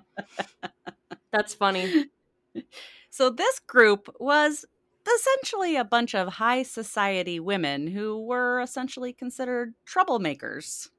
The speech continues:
Speaker 2: Ooh.
Speaker 1: Because they liked to have fun and party.
Speaker 2: And not in a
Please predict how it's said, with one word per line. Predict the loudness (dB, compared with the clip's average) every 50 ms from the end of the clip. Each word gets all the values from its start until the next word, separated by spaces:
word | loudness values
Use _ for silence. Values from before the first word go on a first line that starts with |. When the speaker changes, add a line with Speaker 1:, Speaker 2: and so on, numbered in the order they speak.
| _ _ _ _ -8 -6
Speaker 2:
Ooh. | -4 -4 -2 -2 -2 0 0 0 0 0 0 0 -2 -4 -4 -6 -8 -10 -12 _ -12 -8
Speaker 1:
Because | -8 -8 -6 -4 -6 -6 -4
they | -4 -4 -2 -2
liked | -2 -2 -4 -4 -8 -16 -14 -12
to | -10 -8 -4
have | -4 -6 -6 _ _ _ -2
fun | 0 0 0 0 -2 -2 -4 -4 -6 -6
and | -6 -6 -4 -4 -6 -6 -8 -8
party. | -4 -4 -4 -4 -4 -6 -8 -8 -8 -10 -10 -12 -16 _ _ _ _ -4
Speaker 2:
And | -2 0 2
not | 4 6 6 6 4
in | 2 -2 _ _ _ _ -4 -2
a | -2 0